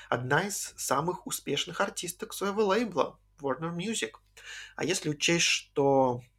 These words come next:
в этом году из, э, Warner ушел Эд Ширан, а это была, по сути, такая <laughs> гла-, главная бабладойка лейбла,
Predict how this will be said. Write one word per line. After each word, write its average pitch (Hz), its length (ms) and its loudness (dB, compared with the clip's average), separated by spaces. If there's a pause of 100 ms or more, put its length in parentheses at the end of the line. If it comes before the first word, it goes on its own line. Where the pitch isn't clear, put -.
(180)
в - 80 -2
этом 147 260 2
году 135 380 -2
из, 123 400 -6
э, - 20 -6
Warner 131 760 -2
ушел 131 640 2
Эд - 140 -6
Ширан, 135 560 -8 (420)
а 131 100 0
это 151 200 0
была, 131 300 2
по 127 120 -4
сути, - 240 -10
такая 131 280 0
<laughs> - 520 -8
гла-, - 160 2 (120)
главная 143 800 6 (400)
бабладойка 139 840 6
лейбла, 131 640 0